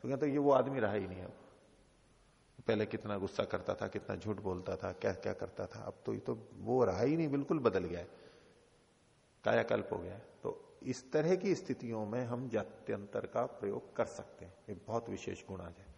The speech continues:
तो यहां भी घटा सकते हैं, बाकी शरीर की दृष्टि से भी भिन्न प्राप्ति का उल्लेख मिलता है। अब इसमें शत प्रतिशत निश्चय करके बताना कठिन है।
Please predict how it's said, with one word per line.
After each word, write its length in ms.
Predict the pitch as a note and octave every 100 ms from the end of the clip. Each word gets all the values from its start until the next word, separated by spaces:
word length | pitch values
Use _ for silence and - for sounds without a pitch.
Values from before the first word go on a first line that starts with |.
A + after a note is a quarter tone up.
| - - - - -
तो 60 |
यहां 200 | F2 A2
भी 100 | D3
घटा 240 | C#3+ B2 C3+
सकते 340 | C3+ C3+ D#3+
हैं, 140 | E3
बाकी 300 | - G#2 -
शरीर 340 | A#2+ A2+ A2+ A#2
की 140 | B2
दृष्टि 340 | A2 G#2+ - A2
से 140 | A2
भी 140 | A2+
भिन्न 380 | A#2 G2+ A2 A2+ G#2+ - - - -
प्राप्ति 360 | G#2+ G2 - A2
का 480 | - A#2+ - - - -
उल्लेख 380 | F#2+ G2+ B2 D3
मिलता 280 | G2+ - -
है। 180 | A2+
अब 100 | A2
इसमें 500 | G#2 - A#2 A#2 - - - A1+ - - -
शत 160 | - -
प्रतिशत 420 | A#2 A2+ A2+ A2 G#2+
निश्चय 260 | - -
करके 340 | - G2 - G#2
बताना 380 | G#2+ - G2+
कठिन 300 | A#2 - - -
है। 140 | -